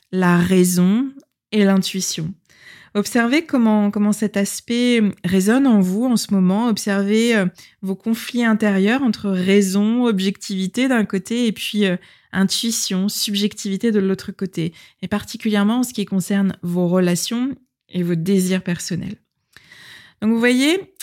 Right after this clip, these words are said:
on a une, euh, pleine lune qui est quand même très dense, qui est nourrie de multiples oppositions qui traduisent vraiment tous ces grands tiraillements que l'on peut vivre, euh,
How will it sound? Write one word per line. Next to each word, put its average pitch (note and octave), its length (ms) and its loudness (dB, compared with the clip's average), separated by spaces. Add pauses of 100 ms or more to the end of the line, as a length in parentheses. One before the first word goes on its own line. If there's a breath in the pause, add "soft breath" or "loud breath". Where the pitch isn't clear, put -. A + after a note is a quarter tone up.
(260)
on G#3+ 160 2
a B3 240 4
une, G#3+ 220 4
euh, F3 300 2 (240)
pleine A3+ 300 6
lune C#4 180 2
qui B3+ 120 -2
est G3+ 60 0
quand G#3 140 -2
même F#3 260 2
très - 340 -2
dense, G3+ 520 -2 (420 loud breath)
qui A3 280 -2
est G#3+ 220 4 (200)
nourrie B3 420 4
de G#3 80 4
multiples B3 720 2
oppositions A3 560 -2
qui B3 160 -10
traduisent C4 920 -2
vraiment B3 380 0
tous - 240 -12
ces - 300 -8
grands F#3 480 0
tiraillements A#3 880 0 (340 loud breath)
que A#3+ 100 -4
l'on G#3 200 2
peut A3 180 2
vivre, G#3 760 2 (120)
euh, F3 440 0